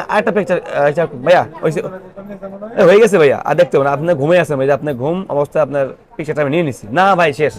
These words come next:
দেখছেন ভাইয়া, ঘুম অবস্থায় ভাইয়ের ছবি তুলছি, কিন্তু ভাই পাচ্ছে ক্লিয়ার। এবার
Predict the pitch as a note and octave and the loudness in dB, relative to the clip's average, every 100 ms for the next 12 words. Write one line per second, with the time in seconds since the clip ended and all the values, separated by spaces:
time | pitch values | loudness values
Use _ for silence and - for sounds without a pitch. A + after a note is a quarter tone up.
0 | - _ _ E3+ A#3 A3+ D#3+ - _ _ | -14 _ _ -6 -2 0 0 -2 _ _
1 | _ _ _ - C#3 F#3 G#3+ F#3+ D3+ E3 | _ _ _ -6 -2 0 2 0 2 2
2 | F3+ A3 A3 A#3 - F4 G#3 C#3 C3 C3 | 4 2 0 0 -4 -8 -6 -2 0 -2
3 | - A#2+ - B2 A2+ A2+ A2 G#2 F#2+ - | -6 -16 -10 -6 -6 -6 -8 -12 -16 -20
4 | - - _ _ _ - C3+ B2 | -20 -20 _ _ _ -4 -2 0